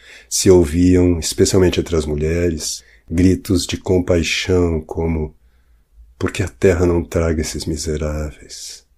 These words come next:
Por que não cai fogo do céu para os devorar?"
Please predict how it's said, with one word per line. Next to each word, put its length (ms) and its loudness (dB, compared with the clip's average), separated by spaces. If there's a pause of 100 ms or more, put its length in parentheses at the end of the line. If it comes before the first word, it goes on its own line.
(300)
Por 80 -8
que 120 2
não 120 4
cai 200 0
fogo 440 -2
do 120 -4
céu 600 -6
para 200 -8
os 80 -6
devorar?" 760 -6